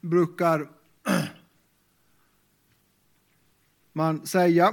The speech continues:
att det är ett av de breven som är, eh, sänt till en menighet där Paulus inte har varit.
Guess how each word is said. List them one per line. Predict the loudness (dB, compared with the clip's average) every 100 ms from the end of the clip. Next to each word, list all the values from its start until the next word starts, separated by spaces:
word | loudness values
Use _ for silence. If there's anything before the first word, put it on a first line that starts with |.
| 0
att | -6 -6 -4
det | 0
är | 0 0 -8 _ _ _ _ _ _ _ _ _
ett | -6 -4 -2
av | -2 0
de | 0 0
breven | -2 -2 -2 -4 -6 -8 -12 _ _ _ _ _
som | -12 -10 -10 -10
är, | -6 -4 -4 -4
eh, | -6 -8 _ _ _ _ -16
sänt | -4 0 0 -4 -14 -14
till | -8 -4
en | -4 -6 -10 _ _ _ _ -12
menighet | -8 -6 -6 -4 -4 -6 -10 _ _ _ _ _ _ _
där | -8 -6 -8
Paulus | -10 -6 -4 -4 -6
inte | -10 -8
har | -8
varit. | -8 -10 _ -20